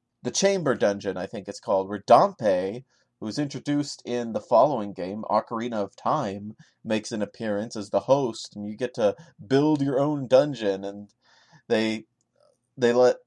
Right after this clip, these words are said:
A G Aonuma go through a dungeon that one of the Treehouse guys made. It was pretty good. And I guess Dampé is now retroactively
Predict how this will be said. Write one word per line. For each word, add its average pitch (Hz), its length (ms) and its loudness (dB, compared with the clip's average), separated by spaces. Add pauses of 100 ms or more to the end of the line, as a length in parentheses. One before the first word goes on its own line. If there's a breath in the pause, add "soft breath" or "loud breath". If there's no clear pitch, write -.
(120)
A 127 160 2
G 120 220 -2
Aonuma 117 680 2
go 117 180 -4
through 113 560 -4
a 101 80 0
dungeon 107 420 -4
that 101 100 -6
one 107 140 -6
of 104 60 -10
the 101 80 -6
Treehouse 110 520 0
guys 104 320 2
made. 101 260 -8
It 110 80 -14
was 123 140 -16
pretty 113 400 -6
good. 113 360 -6 (640)
And 110 140 2
I 117 40 6
guess 127 260 0
Dampé 110 480 4
is 107 160 -8
now 110 200 0
retroactively 104 1080 -2